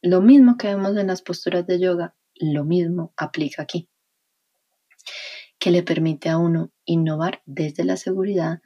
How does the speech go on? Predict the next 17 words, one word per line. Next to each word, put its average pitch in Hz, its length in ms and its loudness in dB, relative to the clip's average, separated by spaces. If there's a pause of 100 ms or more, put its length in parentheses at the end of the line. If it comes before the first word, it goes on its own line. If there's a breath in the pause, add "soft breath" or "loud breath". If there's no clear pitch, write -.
(260 soft breath)
sin 156 600 -4 (440)
causarse 170 560 -4
traumas, 156 580 -6 (160 loud breath)
sin 147 380 -4
entrar 160 340 -4
en 170 200 -2
estrés 170 400 -6
crónico, 151 600 -8 (440 soft breath)
sin 147 400 -4
burnout 151 580 -2 (960)
y 156 200 -2
generar 147 600 -4 (480)
significado, 147 1040 -6 (320)
porque 151 240 -8
uno 143 140 -2
está 151 220 -8
caminando 151 760 -4